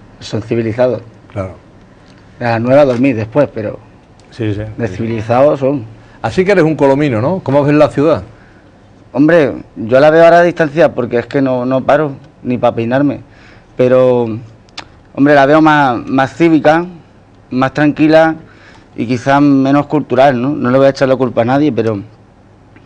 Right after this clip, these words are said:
Speaker 1: falta un, le falta, yo que me he criado aquí, yo me acuerdo decíamos, "Me voy a Barcelona", porque, porque aquí no, no nos hacía falta ir, no, no, ir a ningún lado.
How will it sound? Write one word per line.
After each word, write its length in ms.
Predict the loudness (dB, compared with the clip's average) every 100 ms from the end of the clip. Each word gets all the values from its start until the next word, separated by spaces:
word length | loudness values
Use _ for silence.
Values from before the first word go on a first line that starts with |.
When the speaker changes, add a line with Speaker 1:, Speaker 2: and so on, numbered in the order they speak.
| -20 -20 -20
Speaker 1:
falta 460 | -2 0 2 0 0
un, 360 | 0 -4 -8 -12 -20 -20 -20 -20 -20 -6
le 100 | -4
falta, 720 | 0 0 2 2 4 2 0 -4
yo 300 | -6 -2 0
que 80 | 0
me 100 | -2
he 40 |
criado 240 | 0 2 2
aquí, 340 | 2 -2 -4 -8 _ _ _ -20 -20 -20 _
yo 80 | -2
me 80 | 0
acuerdo 220 | 2 2
decíamos, 420 | 2 0 0 -2
"Me 80 | 2
voy 120 | 4
a 80 | 6
Barcelona", 600 | 4 0 -2 -2 -4 -8 -14 -20 -20 -20 _ -20 -20 -20 -20 -14
porque, 360 | -8 -4 -4 -4 -10 -18 -20 -20 -20 -20 _ _ -20 -20 -20 _ -8
porque 600 | -6 -2 0 0 0 -2
aquí 200 | -2 0
no, 200 | 0 0
no 220 | -2 -2
nos 160 | 2 0
hacía 180 | 0 -2
falta 260 | -2 -2
ir, 60 | -4
no, 80 | -4
no, 560 | -4 -4 -4 -6 -8
ir 160 | -4 -2
a 80 | -2
ningún 340 | -2 -4 0
lado. 180 | 0 0